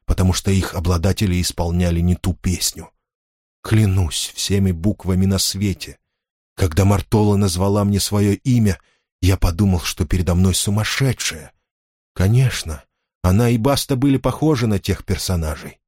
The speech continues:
именами которых себя называли. Но возможно ли, чтобы кто-то вычитал их из моей любимой книги в наш мир?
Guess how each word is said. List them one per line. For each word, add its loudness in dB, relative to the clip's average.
именами 4
которых -2
себя 0
называли. -2
Но 4
возможно 2
ли, 0
чтобы -2
кто-то -2
вычитал -2
их -2
из 0
моей 2
любимой 0
книги -2
в 0
наш -2
мир? 0